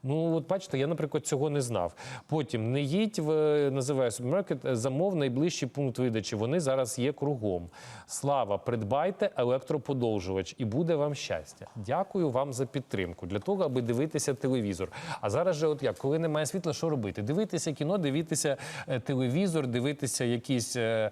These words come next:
м, шоу. Я, до речі, задумався. От колись були програми «Імперія кіно» з Ольгою Сумською, колись була програма Н Л О з Олексієм Гончаренко, які шоу, здається, навіть «Фабрика зірок».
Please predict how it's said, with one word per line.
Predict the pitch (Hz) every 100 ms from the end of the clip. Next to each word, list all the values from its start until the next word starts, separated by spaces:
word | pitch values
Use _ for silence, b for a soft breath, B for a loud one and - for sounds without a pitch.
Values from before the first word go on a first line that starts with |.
| B 131 B
м, | - 147 139 - 123
шоу. | - 160 233 180 120 B 135 -
Я, | 131
до | 156
речі, | 170 - 170 - - _ _ _ _ _ -
задумався. | 117 135 135 123 104 - 90 82 B B B
От | 151 -
колись | 151 185 240
були | 151 147 170
програми | 160 143 120 92 92
«Імперія | 107 151 185 180
кіно» | 165 156 104 98 92 87 -
з | 98
Ольгою | 101 92 101
Сумською, | - 101 - - 98 92
колись | - 131 185
була | 156 147
програма | 135 131 160 160 151
Н | 156 151
Л | 123
О | 104 117
з | 101
Олексієм | 107 101 - 110 98
Гончаренко, | 101 101 110 101 95 113
які | 104 151
шоу, | 143 113
здається, | 123 190 170
навіть | 143
«Фабрика | - 151 151 -
зірок». | 131 139 131 95 87